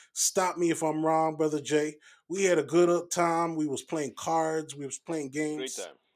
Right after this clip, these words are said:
Speaker 1: And everybody asked for it. So I went in the room and I was like, "Hey, babe, you know, people are, are, uh, asking for you."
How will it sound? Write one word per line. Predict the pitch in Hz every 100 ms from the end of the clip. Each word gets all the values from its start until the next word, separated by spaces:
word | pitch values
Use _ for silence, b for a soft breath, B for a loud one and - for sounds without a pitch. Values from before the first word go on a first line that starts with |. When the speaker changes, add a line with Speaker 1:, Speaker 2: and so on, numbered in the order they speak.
| _ _
Speaker 1:
And | 185 202
everybody | - 262 240 180 190 170 143
asked | 143 127
for | - 113 101
it. |
So | - 185
I | 202
went | 196 190
in | 165
the | 143
room | 143 160 165 156 - _ -
and | 127 123
I | 123
was | 127 123
like, | 131 127
"Hey, | 160
babe, | 131 139 139
you | 143
know, | 139 131
people | 156 143 143
are, | 135 135 127 b b b b b _ -
are, | 131 127 123 -
uh, | 120 117 117 113
asking | - 196 - 143
for | -
you." | 107